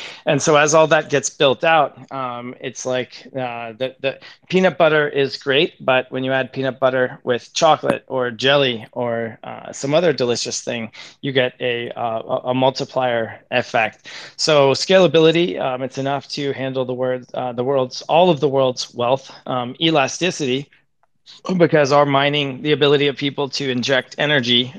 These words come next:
um, into energy value into the blockchain is not, um, gated by, uh, the ability to, uh, or the necessity to buy asic mining equipment, um, from China. Um, so,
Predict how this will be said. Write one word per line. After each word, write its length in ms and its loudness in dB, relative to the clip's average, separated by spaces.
um, 380 -4
into 380 -4
energy 360 2
value 340 2
into 180 -4
the 80 -2
blockchain 480 0
is 160 -4
not, 280 -2
um, 560 0
gated 560 2
by, 600 4
uh, 220 -4
the 140 -2
ability 440 0
to, 520 -8
uh, 220 -6
or 100 -2
the 80 -4
necessity 640 0
to 160 -6
buy 360 0
asic 420 -2
mining 320 2
equipment, 520 -4
um, 400 0
from 240 -6
China. 480 -2
Um, 540 2
so, 480 -2